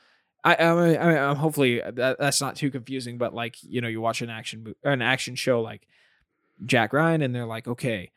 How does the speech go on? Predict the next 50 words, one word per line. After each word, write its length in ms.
the, 180
the 160
terrorist 540
is 140
in 120
the 60
building," 640
and 160
then 80
it 60
shows 260
the 100
terrorist 400
in 120
the 60
building. 500
And 160
then 120
they're 160
like, 240
"He's 300
gonna 280
unleash 520
a 100
s-, 420
a 80
special 440
gas 560
that's 200
gonna 200
kill 320
everybody." 640
And 160
then 100
you 100
see 240
him 340
putting 280
the 80
gas 380
down 260
and 100
stuff, 240
and 200
the 60
music's 480
vamping 400
up, 140
and 100
it's, 180